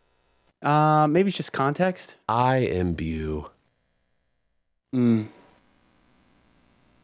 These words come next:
Speaker 2: No? Still doesn't feel right?
Speaker 1: It doesn't.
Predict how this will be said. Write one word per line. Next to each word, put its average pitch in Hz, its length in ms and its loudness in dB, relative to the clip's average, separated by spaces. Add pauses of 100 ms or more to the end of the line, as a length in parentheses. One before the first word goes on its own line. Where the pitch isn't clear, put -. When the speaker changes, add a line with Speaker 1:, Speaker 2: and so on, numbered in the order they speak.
(480)
Speaker 2:
No? 107 280 -2 (200)
Still - 240 0
doesn't 101 200 2
feel 107 140 0
right? 135 240 -2 (1400)
Speaker 1:
It 131 140 0
doesn't. 110 420 -2